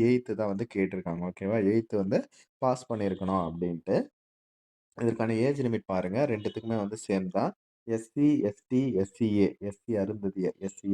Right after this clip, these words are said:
ஏன்னா, ஓகேவா? அதற்கு வந்து முப்பத்தி ஏழு வயசு கம்ப்ளீட் பண்ணியிருக்கணும்னு சொல்லியிருக்காங்க. அதுக்கப்புறம் எம் பி சி, டி என் சி, பி சி முஸ்லீமா இருந்தா முப்பத்தி நாலு வயசு வரல இருக்கிறவங்க அப்ளை பண்ணலாம். பி சியுமே சேர்த்து தான் சொல்றேன். அதுக்கப்புறம் ஓ சி கேட்டகரி, ஜெனரல் கேட்டகரியா இருந்தா முப்பத்தி ரெண்டு வயசு வரல இருக்கிறவங்க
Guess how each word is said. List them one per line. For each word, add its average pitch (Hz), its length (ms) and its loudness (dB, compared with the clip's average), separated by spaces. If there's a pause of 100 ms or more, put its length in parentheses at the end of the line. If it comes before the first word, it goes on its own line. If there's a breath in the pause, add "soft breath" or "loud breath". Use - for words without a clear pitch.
ஏன்னா, 85 160 -6 (100)
ஓகேவா? 110 320 0 (440)
அதற்கு 131 320 -2
வந்து 127 200 -2
முப்பத்தி 123 360 -2
ஏழு 101 140 0
வயசு 120 180 -4 (100)
கம்ப்ளீட் 110 340 -6
பண்ணியிருக்கணும்னு 98 540 -4
சொல்லியிருக்காங்க. 92 500 -2 (180)
அதுக்கப்புறம் 135 440 -2
எம் 123 120 0
பி 120 140 4
சி, 123 180 0
டி 120 80 2 (120)
என் 110 180 -6
சி, 120 100 6 (480)
பி 123 160 6
சி 120 160 -4
முஸ்லீமா 104 480 -2
இருந்தா 90 280 -2
முப்பத்தி 120 360 -4
நாலு 90 200 2
வயசு 95 220 0
வரல 98 240 0
இருக்கிறவங்க 92 400 -2
அப்ளை 98 200 -4 (120)
பண்ணலாம். 113 420 0
பி 110 160 0
சியுமே 101 400 -8
சேர்த்து 95 340 -4
தான் 92 140 0
சொல்றேன். 92 340 0 (440)
அதுக்கப்புறம் 135 440 0
ஓ 123 140 4
சி 120 180 -8
கேட்டகரி, 95 400 -2 (220)
ஜெனரல் 110 320 -4
கேட்டகரியா 90 420 -2
இருந்தா 123 240 -4
முப்பத்தி 120 340 -2
ரெண்டு 95 180 2
வயசு 101 260 0
வரல 101 220 2
இருக்கிறவங்க 90 440 0